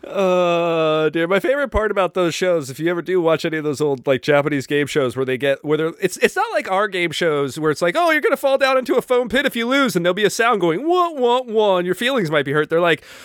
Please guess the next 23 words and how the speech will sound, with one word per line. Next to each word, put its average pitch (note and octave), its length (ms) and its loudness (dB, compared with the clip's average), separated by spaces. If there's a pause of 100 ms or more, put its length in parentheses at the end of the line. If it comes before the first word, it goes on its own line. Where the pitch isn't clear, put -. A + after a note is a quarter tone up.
(100)
"All F#3+ 120 2
right, G3+ 160 2
if G3 180 0
you G#3 100 -2
land C#4 340 2
here, A3+ 260 0
there G3 180 2
are E3 140 4
spikes, E3+ 520 0
and F3 140 2
then F#3+ 100 2
in G3+ 120 0
this C#4 180 0
pit, A3+ 300 0
there's F3+ 200 0
a E3 60 2
bear." A#2 540 0
And, E3 160 0
like, F3 180 0
you're A3 100 2
like, F#3+ 120 0
"What?" C4+ 180 2 (320)
<laughs> - 260 -6